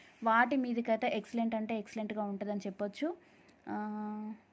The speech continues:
Hopefully ఒక గోల్డ్ సెట్ వేసుకుంటే మీ కాన్ఫిడెన్స్ ఎలా ఉంటదో, ఈ సెట్ వేసుకుంటే కూడా అంత కాన్ఫిడెంట్‌గా మీరు, ఆ, వెళ్ళొచ్చు.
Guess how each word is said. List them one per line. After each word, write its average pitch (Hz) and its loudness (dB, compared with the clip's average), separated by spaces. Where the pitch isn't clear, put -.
Hopefully 254 -2
ఒక 240 2
గోల్డ్ 240 4
సెట్ 262 4
వేసుకుంటే 247 0
మీ 240 2
కాన్ఫిడెన్స్ 233 2
ఎలా 220 2
ఉంటదో, 220 0
ఈ 254 0
సెట్ 247 2
వేసుకుంటే 240 -2
కూడా 240 2
అంత 226 4
కాన్ఫిడెంట్‌గా 233 2
మీరు, 208 -2
ఆ, 208 -4
వెళ్ళొచ్చు. 214 -2